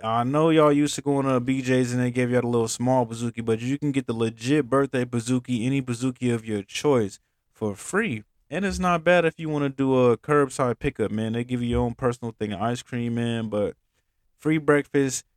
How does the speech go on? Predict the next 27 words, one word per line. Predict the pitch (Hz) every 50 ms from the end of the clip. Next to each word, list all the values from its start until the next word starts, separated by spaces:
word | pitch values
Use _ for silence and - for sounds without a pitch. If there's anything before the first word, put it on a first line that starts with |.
| _ _
at | 107 110 107 104 104
Denny's. | 127 139 143 143 143 143 139 139 135 127
But | 123 113 120 117
I'm | 117 117
saying, | 117 - - 123 120 113 - - -
I | 123 127
think | 131 - 175 160 131 - -
I | - 120 139 160
hop | 156 147 127 110 - 127
give | 120 117 117
you | 120
free | - - 123 117
pancakes | 113 - 127 120 120 117 - - 117 113 - -
too, | - 143 135 123
but | 110 110 110 104 - - _ _ _ _ _ _
that's | - 180 185 170 -
just | 170 165 151 - -
to | 147
name | 151 147 143 143 139
a | 131 120
few, | - - 139 139
man. | 135 135 135 135 131 127 123
But, | 117 117 110 90 - _ _ _ _ _ _
but | - 110 110
sign | - - 165 170 190 196 190 196
up, | 196 185 156
man. | 139 151 160 170 170 170 170 156